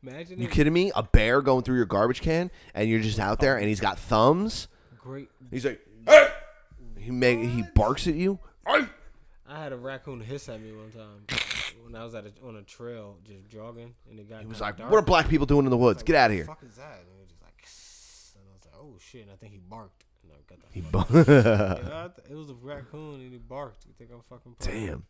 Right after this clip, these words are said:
Speaker 1: That shit was
Speaker 2: What do you
Speaker 1: crazy.
Speaker 2: think he would do if he was the size of a fucking dog?
Speaker 1: That's what I'm saying. No, not a dog. Gotta be a Great Dane. It's the difference. You what? It's so, so big that dog is. Imagine that.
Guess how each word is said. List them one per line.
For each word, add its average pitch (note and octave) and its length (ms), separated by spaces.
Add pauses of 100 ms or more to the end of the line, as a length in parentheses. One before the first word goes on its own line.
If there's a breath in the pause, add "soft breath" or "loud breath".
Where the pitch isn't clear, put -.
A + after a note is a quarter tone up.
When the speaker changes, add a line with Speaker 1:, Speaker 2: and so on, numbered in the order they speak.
(240)
Speaker 1:
That A#2 140
shit A2 140
was F2 120 (180)
Speaker 2:
What F#2 120
do G2+ 60
you G2+ 80
Speaker 1:
crazy. - 40
Speaker 2:
think G#2 140
he G2+ 80
would F#2+ 140
do G2 140
if F#2+ 60
he G2 120
was F#2+ 120
the F#2 80
size F#2 300
of F2+ 80
a F2+ 100
fucking F#2+ 320
dog? F#2 400
Speaker 1:
That's - 200
what A#2 60
I'm A2+ 40
saying. C#3+ 400
No, B2 280
not A#2+ 180
a C3 40
dog. C3 360
Gotta A2 160
be A2 340 (100)
a A#2 60
Great A2 300
Dane. A#2+ 300 (300)
It's F#2 160
the F#2+ 120
difference. F2 520
You - 100 (180)
what? C#4+ 380 (340)
It's - 180
so, G2 840 (360)
so F2+ 400 (100)
big F2+ 260
that C#2 180
dog - 240 (160)
is. - 160 (360)
Imagine G#2 600
that. D2+ 180